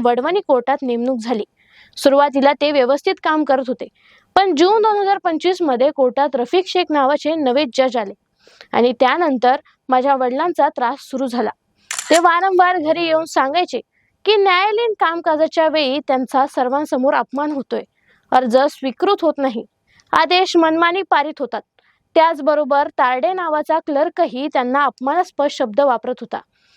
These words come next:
आणि अपमानात सहभागी होत होता. त्यामुळे मला या कोर्टात काम करायचं नाही. आम्ही त्यांना समजावत राहिलो की बदली मागू, काही दिवस सहन कर, पण त्यांनी आपला त्रास लपवला नाही.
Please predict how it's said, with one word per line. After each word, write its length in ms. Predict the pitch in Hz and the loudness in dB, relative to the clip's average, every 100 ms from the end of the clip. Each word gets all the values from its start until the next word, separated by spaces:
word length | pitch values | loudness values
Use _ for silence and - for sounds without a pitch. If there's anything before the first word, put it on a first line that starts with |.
| - - | -20 -2
आणि 200 | 339 403 | 0 2
अपमानात 480 | 403 - 415 403 415 | 2 2 0 2 0
सहभागी 540 | - 359 311 320 254 | 0 0 2 0 -2
होत 160 | 277 240 240 | -6 -8 -8
होता. 180 | - - _ _ - - - - - | -14 -16 _ _ -20 -20 -14 -12 0
त्यामुळे 380 | 330 381 403 392 | 2 4 2 2
मला 300 | 370 339 359 | 2 2 2
या 200 | 370 277 - | 2 0 0
कोर्टात 340 | 285 269 277 359 - | -2 0 0 -2 0
काम 240 | 285 349 | -2 0
करायचं 400 | 339 277 240 254 | -4 -4 -4 -6
नाही. 200 | 233 190 226 _ _ _ - | -12 -12 -18 _ _ _ -2
आम्ही 240 | 269 302 | 0 2
त्यांना 340 | 302 277 277 302 | 2 2 0 -2
समजावत 540 | - 277 277 339 359 | -4 -4 0 0 0
राहिलो 260 | 302 277 233 _ _ _ - | -4 -4 -8 _ _ _ -2
की 80 | 403 | 0
बदली 400 | 359 339 302 403 | 2 0 0 -2
मागू, 320 | 359 240 220 - _ _ - | -2 -2 -6 -18 _ _ 0
काही 260 | 294 311 | 0 0
दिवस 360 | 349 294 320 - | -2 0 0 -2
सहन 300 | 330 359 370 | -2 -2 -2
कर, 100 | 247 - _ _ _ _ | -2 -6 _ _ _ _
पण 160 | 403 427 | -2 2
त्यांनी 320 | 392 359 370 | 0 0 -2
आपला 360 | 427 330 277 277 | 0 -2 -2 -4
त्रास 380 | 294 240 285 - | -2 -2 -2 -4
लपवला 400 | 247 233 294 269 | -6 -4 -4 -4
नाही. 240 | 226 196 | -8 -10